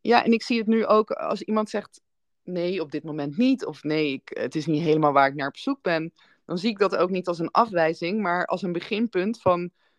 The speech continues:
hey, interessant. Ik ben heel benieuwd waarom jij, eh, nee zegt, wat jouw beweegredenen zijn, waar je staat, waar je wel naar op zoek bent. Dus eigenlijk beginpunt van meer informatie vergaren waar ik dan als ondernemer ook wat mee kan.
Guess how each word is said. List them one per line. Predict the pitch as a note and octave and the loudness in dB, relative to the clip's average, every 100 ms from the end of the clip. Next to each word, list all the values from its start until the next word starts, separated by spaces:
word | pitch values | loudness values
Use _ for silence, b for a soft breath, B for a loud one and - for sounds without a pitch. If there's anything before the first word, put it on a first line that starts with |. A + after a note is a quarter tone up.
| _ _ _ | _ _ _
hey, | E4 D4+ | 0 2
interessant. | F#3 G3 F3 - C#4 F3+ - | 0 -4 -6 -2 -2 -2 -8
Ik | F#3 | -6
ben | - F#3+ | -2 0
heel | F#3 G#3+ | 2 0
benieuwd | F#3+ G3 C4+ F#4+ - | 0 0 0 -2 -6
waarom | F3+ G3 G3+ G3 | 0 2 2 0
jij, | F3+ F3+ F3 - | 0 0 -4 -8
eh, | - D3+ | -10 -8
nee | D3+ E3+ A#3+ | -6 -4 -4
zegt, | A#3+ A#3+ - | -4 -4 -6
wat | D3 | -8
jouw | D3+ | -6
beweegredenen | C#3 F3 B3+ - G#3 G3+ G3+ F#3+ | -4 0 -2 -2 -4 -4 -4 -8
zijn, | F3+ E3+ E3+ | -4 -2 -2
waar | D#3 C#3+ | -4 -6
je | D3+ | -8
staat, | - G#3 G#3 A3 | -6 0 2 0
waar | - C#3+ | -4 -8
je | C#3+ | -2
wel | F3 A3 | 0 0
naar | G#3+ G3+ | -2 -6
op | F#3+ | -8
zoek | - G#3 | -10 -12
bent. | - F3+ | -10 -10
Dus | F3 | -8
eigenlijk | - F#3 G3 E3+ | -4 -2 -4 -10
beginpunt | F3+ A3 A3+ A3 G#3 | -10 -4 -4 -4 -6
van | - G3 F#3+ - _ _ _ | -2 -4 -4 -12 _ _ _
meer | F#3 A3 A3 | -8 -6 -6
informatie | G#3 G3 F#3+ F#3 A3 - | -8 -6 -4 -2 -4 -10
vergaren | - E3 F#3 F#3+ F3 | -14 0 2 4 4
waar | F3+ | 2
ik | - F#3 | 2 -2
dan | D#3 D#3+ F#3+ | 0 0 0
als | F#3 - | -4 -4
ondernemer | F3 E3 E3 E3 E3+ | -4 -2 -2 -2 0
ook | - C4 | 2 2
wat | - E3 | 0 -2
mee | C3 B2+ | -4 -8
kan. | - B2 | -6 -6